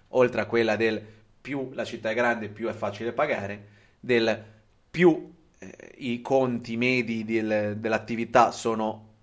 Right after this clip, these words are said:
grandi, più è facile pagare, di quin-, e quindi se andate in posti dove si paga poco, costa poco la roba, ecco, è difficile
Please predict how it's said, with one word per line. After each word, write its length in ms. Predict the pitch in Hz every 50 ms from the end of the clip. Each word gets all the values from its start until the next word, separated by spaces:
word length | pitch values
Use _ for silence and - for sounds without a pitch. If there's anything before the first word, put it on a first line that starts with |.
| _ _ _
grandi, 960 | - - 131 127 123 113 104 107 104 104 104 107 113 110 113 120 - - - - _ _ _ _ _
più 240 | - - 117 123 123
è 100 | - 117
facile 360 | - - 101 95 - 104 101
pagare, 460 | 95 101 101 127 147 135 117 107 104
di 120 | 101 104 110
quin-, 340 | 107 113 113 110 107 113 110
e 80 | 107 -
quindi 560 | - 127 117 110 110 113 117 110 113 - - -
se 120 | _ - 113
andate 260 | 110 110 110 107 113
in 100 | 110 101
posti 320 | 107 123 120 107 - -
dove 480 | 104 110 110 110 107 98 - - - - _ _ _ _ -
si 180 | - - -
paga 300 | - - 110 110 113 131
poco, 760 | 127 - - - 113 - - - 107 107 110 110 - - - _ _
costa 300 | - - 110 - - 113
poco 300 | 110 113 110 101 - 110
la 160 | 107 117 123
roba, 520 | 120 113 101 95 98 104 101 98 101 - - - _ _ _ _ _ _ _ _ _ _ _ _ - -
ecco, 400 | 107 107 - - 107 101 104 - - - _ _ _ _
è 120 | - 113
difficile 880 | 104 117 113 - - 113 110 104 - - 107 107 107 104 107 - - -